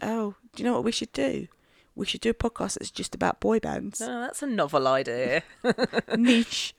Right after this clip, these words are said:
Speaker 2: That's the thing. Like, it would be really nice to focus on one boy band. I get that. I can see the appeal. However,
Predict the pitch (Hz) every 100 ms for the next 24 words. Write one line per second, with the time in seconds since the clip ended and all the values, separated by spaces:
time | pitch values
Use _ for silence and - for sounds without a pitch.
0 | - 302 - - 330 339 339 196 175 220
1 | 220 - 220 - 254 269 240 269 285 269
2 | 277 247 - - - 220 226 190 190 175
3 | 175 190 180 196 190 - - 135 147 170
4 | - - - 180 - 180 202 190 - 233
5 | 226 202 - 180 143 135 147 - - -
6 | - 208 208 190 170 180 151